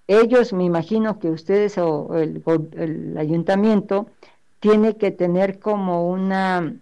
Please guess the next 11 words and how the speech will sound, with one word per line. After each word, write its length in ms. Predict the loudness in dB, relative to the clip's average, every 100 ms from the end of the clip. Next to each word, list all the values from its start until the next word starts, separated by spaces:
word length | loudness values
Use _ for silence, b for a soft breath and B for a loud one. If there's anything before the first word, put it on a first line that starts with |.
| _ -10
ya 320 | -2 0 0
como 240 | -2 0
un 80 | -2
convenio 680 | 0 0 4 4 4 0 -6 _ _ _ -4
con 220 | 0 0
ese 220 | 0 -2
fraccionamiento 1040 | -2 -4 -4 -4 -2 0 0 -2 -2 -4
para 460 | -2 -2 0 0 -2
que 300 | 0 0 0 b b _ 0
ese, 800 | 2 2 2 4 6 4 2 -2
eh, 480 | 0 2 2 2 0